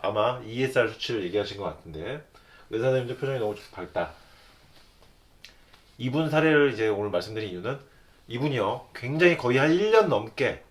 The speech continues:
일 년 넘게 하루에 한 가지 나쁜 음식을 꼭 드시면서, 어, 저하고 씨름을 해오셨는데 최근에 이렇게 식이요법을 잘하기 시작한 다음부터 몸이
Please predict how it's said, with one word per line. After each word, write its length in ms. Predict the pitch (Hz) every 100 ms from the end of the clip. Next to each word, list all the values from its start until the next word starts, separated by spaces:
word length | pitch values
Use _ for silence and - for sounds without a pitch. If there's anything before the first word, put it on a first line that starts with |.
| -
일 240 | 151 196
년 160 | 208 180
넘게 360 | 117 117 139 151
하루에 300 | 156 180 175
한 180 | 165
가지 220 | 165 156 156
나쁜 280 | 107 127
음식을 260 | 120 113 123
꼭 220 | 165 170
드시면서, 680 | 135 123 131 120 139 156 - - - - - _
어, 460 | - 92 90 87 87
저하고 680 | - 120 123 98 95 135 156 -
씨름을 380 | 165 160 147
해오셨는데 720 | 143 143 127 107 98 117 - - _ _ _ _ _ -
최근에 540 | - 160 156 156 143
이렇게 500 | 127 98 - 92 117 131
식이요법을 600 | - 151 170 160 135 139
잘하기 580 | 117 117 139 139 147 147
시작한 400 | - 151 156 131
다음부터 600 | 208 - - 165 185 - - - -
몸이 440 | 110 123 135 170